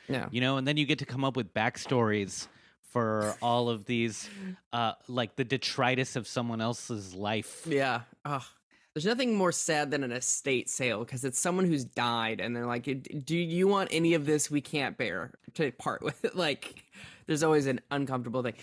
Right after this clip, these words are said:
Speaker 1: But you said you were a cinephile at the beginning of this. What movies do you enjoy the most?
Speaker 2: I mean, I, I love,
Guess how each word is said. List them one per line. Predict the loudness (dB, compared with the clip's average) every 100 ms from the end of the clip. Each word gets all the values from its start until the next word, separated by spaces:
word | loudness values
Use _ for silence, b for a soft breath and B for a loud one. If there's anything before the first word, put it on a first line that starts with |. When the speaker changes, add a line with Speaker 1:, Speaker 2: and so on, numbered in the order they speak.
| B B
Speaker 1:
But | -2
you | -2
said | 0 -2
you | 0
were | 0
a |
cinephile | 2 4 2 2 2 2 0
at | -2
the |
beginning | -4 -2 -2 -2 -2 -4 -6 -10 _ _
of | 0 0 0
this. | 0 0 -2
What | -6 -2 -2 0
movies | 2 4 4 0
do | 0
you | 0
enjoy | 0 0
the | 0
most? | 0 -2 -4 -4 -6 -6 _ _ _ _ _ _ B B B _ _ _ _ _
Speaker 2:
I | 4 4
mean, | 2 -2
I, | 4 4 4
I | 4 2 2 _ -20 -10
love, | 0 6 6 6 0 -10